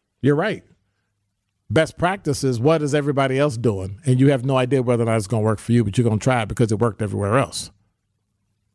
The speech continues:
The practice is what you actually do from day to day. And I think that's where we get confused.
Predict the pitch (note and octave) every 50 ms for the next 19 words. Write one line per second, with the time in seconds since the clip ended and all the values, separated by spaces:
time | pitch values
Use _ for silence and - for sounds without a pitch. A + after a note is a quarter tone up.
0 | _ _ _ _ _ - - - - - E3 A3 C#4 G4 - _ - - A#2 A2+
1 | - - - - - _ _ _ _ _ _ _ _ _ D3 D3 C3 G#2 B2+ D3+
2 | C#3+ C3+ E3 D#3+ D3+ C#3+ D3 C3+ - - C#3+ C#3 C3+ A#2+ G#2 D3+ D3 A#2+ - C3
3 | B2 B2 A2 B2 A#2 G#2+ G#2+ G2+ A#2+ A2+ F#2+ E2 - _ _ _ _ _ _ _
4 | _ _ _ _ _ _ _ _ _ _ _ _ _ _ _ _ _ _ _ _
5 | _ _ _ _ _ _ _ _ _ _ _ _ _ _ _ _ _ _ _ _
6 | _ _ _ _ _ _ _ _ _ _ _ _ _ _ _ _ _ _ _ _
7 | _ _ _ _ _ _ _ _ _ _ _ _ _ - C#3 C3+ B2+ - E3+ D#3
8 | B2+ D3+ C#3+ A2 B2+ C#3+ C#3 C#3 C#3 C3 A#2 B2 A2 - - G#2+ - - - C#3+
9 | G#2+ D#2 - - - - - -